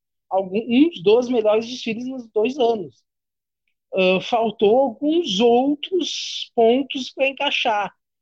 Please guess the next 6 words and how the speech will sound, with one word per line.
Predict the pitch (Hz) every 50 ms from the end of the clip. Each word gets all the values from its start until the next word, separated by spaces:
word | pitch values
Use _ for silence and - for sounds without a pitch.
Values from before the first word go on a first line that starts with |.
| _ _ _ _ _ _ _ _
A | - 208 240 262
Mocidade | 262 247 247 254 240 226 - - - - 226 220 214 196 - _ 214
Alegre | 208 190 190 185 196 226 269 370 359
fez | - 269 269 269
um | 277 359
desfile | 403 381 269 - - 226 220 226 247 330 453